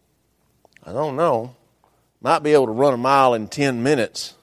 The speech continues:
maybe, maybe fifteen minutes."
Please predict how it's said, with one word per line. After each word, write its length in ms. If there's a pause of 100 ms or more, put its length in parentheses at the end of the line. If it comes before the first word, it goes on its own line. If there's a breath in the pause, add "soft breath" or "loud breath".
(420)
maybe, 580 (720)
maybe 340
fifteen 600
minutes." 520